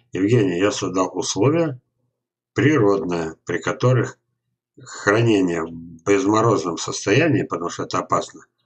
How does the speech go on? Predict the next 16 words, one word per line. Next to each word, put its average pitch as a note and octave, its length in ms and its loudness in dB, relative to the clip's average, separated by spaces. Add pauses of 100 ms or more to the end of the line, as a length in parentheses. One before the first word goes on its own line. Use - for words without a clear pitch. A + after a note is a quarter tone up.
(120)
но G#2 180 4
плюсовом B2 680 0 (420)
приводит G2 560 2
к - 100 -20
тому, D3 440 0 (360)
что - 320 -2
к - 60 -10
весне B2+ 400 0
большинство G2 600 -2
из E2+ 160 -2
них C3 280 0
просыпаются. F#2+ 1000 0 (240)
Часть - 680 0 (600)
прямо F2 300 0
в - 40 -8
холодильнике. A#2+ 840 -2